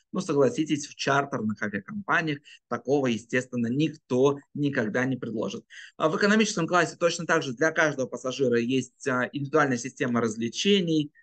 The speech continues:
а, удобно регулируемый подголовник, а, U S B-зарядка для гаджетов, а,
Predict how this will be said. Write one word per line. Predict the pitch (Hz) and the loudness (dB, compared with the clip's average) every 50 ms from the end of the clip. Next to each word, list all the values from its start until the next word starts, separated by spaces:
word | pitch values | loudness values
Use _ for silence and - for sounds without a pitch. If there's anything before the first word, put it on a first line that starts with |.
| _ _ - | _ _ -4
а, | 131 135 139 139 135 135 131 127 | 0 0 2 4 4 4 2 2
удобно | 127 143 147 180 170 151 147 | 2 2 2 2 2 2 0
регулируемый | 131 127 117 123 123 127 131 123 120 117 117 104 | 0 0 0 -2 0 0 0 2 2 0 0 -2
подголовник, | 120 120 120 117 117 117 123 156 185 190 170 147 147 143 139 143 - - 139 | -2 -4 -2 -2 -2 0 0 2 2 2 0 0 0 -2 -2 -4 -6 -4 -2
а, | 131 127 127 123 123 123 123 123 | 0 0 0 0 0 0 0 0
U | 127 143 147 | 2 2 2
S | 139 139 | 2 2
B-зарядка | 139 165 147 123 127 120 131 175 185 170 165 - - 147 | 0 0 0 2 2 2 4 4 4 2 2 0 -6 -10
для | 139 - 135 135 | -6 -4 -4 -2
гаджетов, | 131 139 139 135 131 120 127 117 - 123 120 120 - _ _ - - _ _ _ | 0 2 2 2 2 0 -2 -6 -4 -4 -4 -4 -8 _ _ -20 -20 _ _ _
а, | - - 123 123 123 123 127 127 123 | -6 -2 0 2 2 2 2 2 0